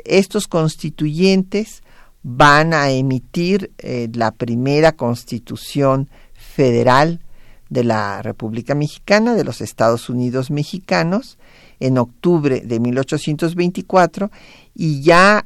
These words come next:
promulgada la Constitución, tienen lugar las elecciones y entonces será electo Guadalupe Victoria.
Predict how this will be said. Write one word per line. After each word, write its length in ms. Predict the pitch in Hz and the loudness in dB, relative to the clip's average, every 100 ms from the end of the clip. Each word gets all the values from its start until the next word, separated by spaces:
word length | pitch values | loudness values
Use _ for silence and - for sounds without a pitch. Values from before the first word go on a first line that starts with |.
| - | -2
promulgada 1300 | 165 143 131 131 - - - 131 123 127 165 233 220 | 2 4 4 0 -10 -12 -6 -4 -2 2 4 4 2
la 140 | 143 | 0
Constitución, 1040 | - 123 123 151 - 170 - 160 139 147 - - - - - - | -2 -4 -2 -4 -4 -4 -2 0 0 0 -2 -4 -6 -8 -6 -2
tienen 460 | 160 156 156 175 185 | 2 4 4 2 2
lugar 340 | 175 175 165 | 4 4 4
las 240 | 170 175 | 2 0
elecciones 800 | 180 165 160 - 160 147 165 165 | -2 -2 -6 -6 -2 0 -2 -4
y 240 | - 135 127 | -4 -2 0
entonces 920 | 120 120 - 139 131 - 156 151 - | 0 0 0 2 0 -4 -6 -6 -12
será 580 | - - 117 117 113 120 - | -12 -6 -2 2 0 -2 -4
electo 640 | 143 131 113 - - 139 - - - | -4 -2 -4 -6 -6 -6 -8 -20 -14
Guadalupe 680 | 123 135 113 110 110 - 127 | 2 6 6 4 0 -4 -4
Victoria. 680 | 143 - - 220 190 131 | -4 -4 2 2 2 -4